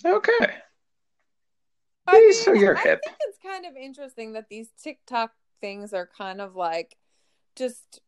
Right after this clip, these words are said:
Speaker 2: make the most random, entertaining thing that you can think of. And it's super creative, and it's not angsty as far as I can tell.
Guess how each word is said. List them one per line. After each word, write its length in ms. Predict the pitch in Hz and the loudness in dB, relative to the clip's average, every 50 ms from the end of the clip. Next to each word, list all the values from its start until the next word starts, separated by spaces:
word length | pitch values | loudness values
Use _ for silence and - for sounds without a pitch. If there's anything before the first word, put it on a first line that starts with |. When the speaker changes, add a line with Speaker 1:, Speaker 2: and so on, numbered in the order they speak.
| _ _ _ | _ _ _
Speaker 2:
make 340 | - 220 226 226 233 226 _ _ | -10 -8 -6 -6 -8 -8 _ _
the 220 | 220 208 220 214 | -8 -6 -6 -6
most 420 | 208 214 202 196 196 202 - - | -4 -8 -10 -10 -10 -12 -14 -20
random, 1040 | 202 196 202 208 202 202 202 202 214 220 214 214 208 208 202 208 202 202 196 196 196 - _ | -18 -10 -6 -6 -6 -6 -6 -10 -10 -6 -4 -4 -4 -4 -6 -12 -14 -14 -14 -14 -16 -16 _
entertaining 1160 | - 202 196 196 196 190 - - - - - 190 196 190 185 175 175 175 175 175 170 175 185 190 _ | -12 -12 -12 -12 -14 -16 -16 -18 -20 -16 -14 -14 -12 -12 -12 -14 -14 -14 -16 -20 -20 -20 -20 -18 _
thing 220 | - 202 185 185 185 | -8 -8 -8 -8 -10
that 140 | 185 165 120 | -12 -10 -10
you 120 | 196 196 | -12 -12
can 180 | - 196 170 180 | -12 -14 -14 -12
think 300 | _ 196 170 175 202 - | _ -12 -12 -10 -6 -4
of. 260 | 226 254 269 294 311 320 320 311 - | -2 -2 -2 -4 -6 -10 -18 -16 -14
And 140 | - 240 247 | -12 -10 -10
it's 160 | 262 254 233 - | -10 -10 -12 -10
super 380 | - 359 381 392 - 453 440 - | -4 -4 -2 -2 -2 -8 -8 -8
creative, 600 | - 349 311 277 269 262 269 285 285 285 311 277 _ - | -10 -8 -6 -4 -6 -6 -4 -2 -2 -2 -2 -6 _ -16
and 140 | - 226 233 | -14 -14 -12
it's 220 | 240 233 226 _ - | -12 -14 -16 _ -16
not 420 | 233 240 247 240 254 254 269 277 _ _ _ _ _ _ _ _ _ _ _ _ _ _ _ _ | -14 -12 -12 -12 -12 -12 -14 -16 _ _ _ _ _ _ _ _ _ _ _ _ _ _ _ _
angsty 600 | 214 214 233 339 370 _ - - _ - 143 139 | -14 -12 -12 -14 -16 _ -20 -20 _ -20 -16 -16
as 100 | 170 190 | -18 -18
far 200 | _ _ 196 190 | _ _ -8 -8
as 120 | 202 214 214 | -8 -6 -8
I 80 | 196 | -10
can 160 | 196 190 190 - | -10 -10 -18 -20
tell. 640 | - - - - 196 226 226 208 - - _ _ | -20 -20 -18 -14 -12 -10 -10 -12 -14 -18 _ _